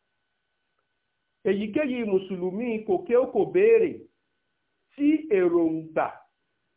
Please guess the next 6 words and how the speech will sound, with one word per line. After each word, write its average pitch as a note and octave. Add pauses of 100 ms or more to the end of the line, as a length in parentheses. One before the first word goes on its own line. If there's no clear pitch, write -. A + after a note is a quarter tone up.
(180)
àti F3
àfojúsùn G3+
àwọn F3+
Kìrìsìtẹ́nì D#3+
méjèèjì G3
wọ̀nyí, C3+